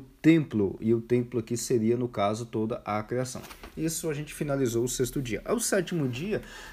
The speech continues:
na realidade, é bastante, é, é bastante simples, mas tem alguns pontos que eu queria chamar a sua atenção, que é o seguinte. O sétimo dia vai estar justamente em Gênesis capítulo dois,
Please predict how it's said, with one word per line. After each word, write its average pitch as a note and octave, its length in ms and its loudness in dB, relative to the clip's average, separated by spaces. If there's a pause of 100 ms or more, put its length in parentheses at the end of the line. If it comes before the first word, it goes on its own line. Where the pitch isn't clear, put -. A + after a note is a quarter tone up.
na G3+ 140 2
realidade, F#3 520 6
é F#3+ 40 6
bastante, G3 800 0
é, E3+ 1300 2
é B2+ 40 0
bastante D3+ 400 0
simples, E3+ 260 -2
mas G3+ 200 2
tem G#3+ 200 4 (240)
alguns G3 380 2
pontos G3+ 280 2
que - 60 -4
eu F#3 60 2
queria F#3 180 4
chamar E3 300 0
a - 20 0
sua E3 160 -2
atenção, E3 320 0
que D#3 80 -2
é E3 40 2
o - 20 2
seguinte. C#3+ 480 -2 (480)
O D3 60 2
sétimo G3+ 480 4
dia C#3+ 380 4 (280)
vai A2 140 6
estar A#2+ 160 4
justamente B2 520 2
em A2+ 40 2
Gênesis A2+ 280 2
capítulo G#2 380 -2
dois, G2 480 2